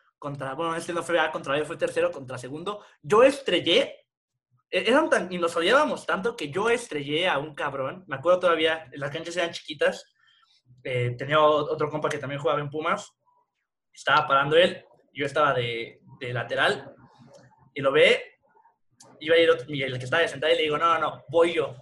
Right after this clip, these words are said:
Güey, había un escalón, y pues jugábamos arriba del escalón porque secundaria. A este güey, literal, lo hice sándwich contra la,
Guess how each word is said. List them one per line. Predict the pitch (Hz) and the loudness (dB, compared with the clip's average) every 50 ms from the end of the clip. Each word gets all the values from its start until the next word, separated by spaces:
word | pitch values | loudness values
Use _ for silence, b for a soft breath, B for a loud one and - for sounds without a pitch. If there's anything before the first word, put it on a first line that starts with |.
| _ _ _ - | _ _ _ -4
Güey, | 214 196 147 - - | -2 -2 -4 -2 -2
había | 151 160 165 190 196 - 190 | 0 2 4 4 4 4 2
un | 202 214 | -2 -6
escalón, | 220 - - 156 143 143 160 202 208 - | -8 -8 -6 -6 -2 0 0 0 0 -4
y | - | -14
pues | - - - | -18 -20 -12
jugábamos | - 139 151 170 180 175 - - | -4 0 0 0 0 0 -4 -8
arriba | 123 127 147 160 | -8 -4 -4 -2
del | 156 147 | -4 -4
escalón | 131 - - 123 143 156 - | -6 -8 -10 -10 -10 -10 -10
porque | - - - - 143 | -10 -12 -12 -14 -20
secundaria. | - - _ - 131 156 165 160 151 - - - _ _ _ _ _ _ _ _ _ _ _ _ _ - | -20 -20 _ -8 -4 -2 2 2 2 0 0 -4 _ _ _ _ _ _ _ _ _ _ _ _ _ 0
A | 190 226 | 2 2
este | 262 262 - 285 | 2 2 0 2
güey, | 240 226 226 269 - - - _ _ - | 4 4 4 4 2 -4 -14 _ _ -14
literal, | 175 170 - 196 202 - - - - - _ _ _ _ - | -10 -4 2 4 4 4 4 0 -6 -16 _ _ _ _ -6
lo | 190 185 180 190 | -2 0 2 2
hice | - - - 240 | 2 2 0 0
sándwich | 240 - 220 226 240 240 262 302 339 349 - - - - - - _ _ _ _ _ _ _ _ | 4 4 4 4 4 2 0 -2 -2 -2 -8 -12 -12 -12 -12 -14 _ _ _ _ _ _ _ _
contra | - 160 147 143 143 143 143 143 135 | -6 -6 -6 -4 -2 -2 0 0 0
la, | 135 135 131 131 131 131 131 131 127 127 127 127 123 123 123 120 120 120 117 117 117 - - | 2 2 2 2 2 2 2 2 0 0 0 -2 -2 -2 -2 -2 -4 -4 -4 -6 -6 -8 -10